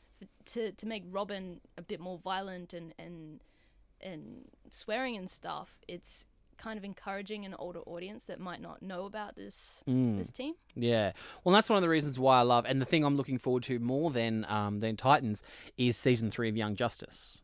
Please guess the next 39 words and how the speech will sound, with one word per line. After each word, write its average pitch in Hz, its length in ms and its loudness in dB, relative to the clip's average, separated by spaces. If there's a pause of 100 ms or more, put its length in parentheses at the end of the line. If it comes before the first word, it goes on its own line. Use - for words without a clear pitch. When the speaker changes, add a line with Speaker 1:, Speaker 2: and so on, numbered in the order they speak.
Speaker 2:
That's 123 240 4
one 117 140 2
of 104 100 0
my 110 240 2
absolute 117 400 -4
favourite 117 440 2
D 110 140 0
C 117 140 -2
properties 107 440 -4
that's 98 240 -8
out 113 220 4
there 98 240 0 (100)
Speaker 1:
Yep. 180 180 -14 (220)
Speaker 2:
because 123 720 6 (400)
it 147 100 6
actually 156 320 8
failed 135 340 8
as 120 100 4
a 120 40 2
kids' 117 220 -2
T 107 160 0
V 113 160 4
show. 90 220 0
The 110 100 0
reason 127 220 4
it - 20 2
got 131 160 2
cancelled 120 360 0
after - 180 2
two - 180 -4
seasons 117 600 0
is 110 160 -2
because 113 340 0
it 110 60 -4
was 110 120 0
relying 117 400 6
on 107 120 2
toy 131 220 2
sales, 131 600 -2